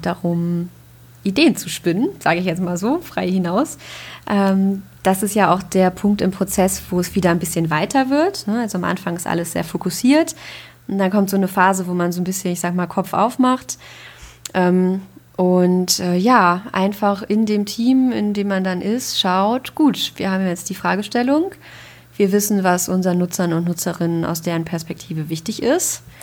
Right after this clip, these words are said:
Also ran an den Speck, äh, was kann man tun? Was sind Möglichkeiten? Ne? Zum Beispiel, ähm,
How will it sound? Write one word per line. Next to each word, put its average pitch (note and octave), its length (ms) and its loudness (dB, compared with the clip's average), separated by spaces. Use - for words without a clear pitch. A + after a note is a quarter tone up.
Also F3+ 200 0
ran F3+ 180 2
an G#3+ 120 4
den A#3 120 2
Speck, C4 480 -2
äh, A#3 440 0
was G#3 200 -2
kann A3+ 140 -2
man A#3 160 2
tun? E3 440 0
Was F#3+ 160 -2
sind G#3 160 0
Möglichkeiten? F#3+ 640 -2
Ne? G3+ 100 -2
Zum G3 180 -6
Beispiel, G3 640 2
ähm, F3+ 480 2